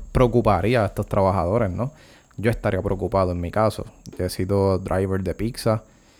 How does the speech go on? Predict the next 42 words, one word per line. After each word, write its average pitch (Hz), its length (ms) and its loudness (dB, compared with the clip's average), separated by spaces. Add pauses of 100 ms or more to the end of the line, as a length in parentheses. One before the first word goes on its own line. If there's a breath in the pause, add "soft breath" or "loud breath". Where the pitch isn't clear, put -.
(220 soft breath)
eh, 90 640 -4
y 85 60 -10
todo 101 280 0
eso, 113 320 0
así 98 260 -2
que 104 320 2 (540)
no 98 560 -4
sé 127 220 -2
cómo 120 220 0
se - 100 -2
vaya 117 180 4
a 113 40 2
manejar. 113 400 0
De-, 120 320 -6
obviamente 101 440 -2
tiene 95 180 -4
que 98 80 0
haber 98 160 2
un 101 120 0
balance, 95 480 0 (540 soft breath)
porque 120 360 -2
la 98 120 0
gente 95 240 -2
necesita 90 420 -6
trabajar 87 360 0
también, 92 420 0
<laughs> - 20 -8
así - 240 -4
que, 113 440 2 (640 loud breath)
pero 95 180 2
nada, 101 360 2
me 113 140 2
imagino 117 340 2
que 139 60 -2
estos 131 240 -4
vehículos 123 560 2
van 104 180 0
a 104 60 0
ser 113 140 -2
utilizados 110 520 0
para 104 200 0
entregas 98 720 0